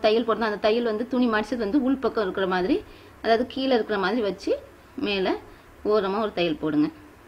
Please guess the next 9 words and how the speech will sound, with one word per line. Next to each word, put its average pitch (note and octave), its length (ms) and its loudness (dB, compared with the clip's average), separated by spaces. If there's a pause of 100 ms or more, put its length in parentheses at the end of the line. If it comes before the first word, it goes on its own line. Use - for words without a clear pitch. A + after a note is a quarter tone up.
(100)
இப்ப F#3+ 240 -10
பாத்தீங்கன்னா G#3 460 0
தெரியும், A3 300 0 (1700)
left A3 200 0
hand A#3+ 120 0
side A3 240 4
corner G#3 340 4
பாயிண்ட்ல G3 260 0
இருந்து G#3+ 180 -2